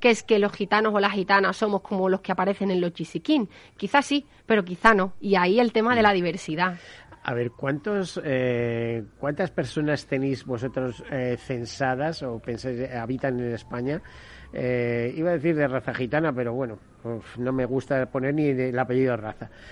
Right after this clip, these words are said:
Speaker 2: Eh, gitana, y a, a, eh, la sociedad, em,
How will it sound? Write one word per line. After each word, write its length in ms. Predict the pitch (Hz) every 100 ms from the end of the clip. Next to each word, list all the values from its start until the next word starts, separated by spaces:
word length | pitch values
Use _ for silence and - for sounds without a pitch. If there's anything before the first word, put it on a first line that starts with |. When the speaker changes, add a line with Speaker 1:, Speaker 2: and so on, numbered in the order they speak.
| - -
Speaker 2:
Eh, 360 | 131 131 131 127
gitana, 300 | 131 160 175 -
y 120 | 156
a, 120 | 139
a, 520 | - 135 131 127 131 143
eh, 420 | 139 131 131 127 131 135 131 113 139
la 640 | 127 123 120 117 117 113
sociedad, 840 | - 123 - 127 139 147 151 139
em, 800 | 147 135 127 123 117 117 110 107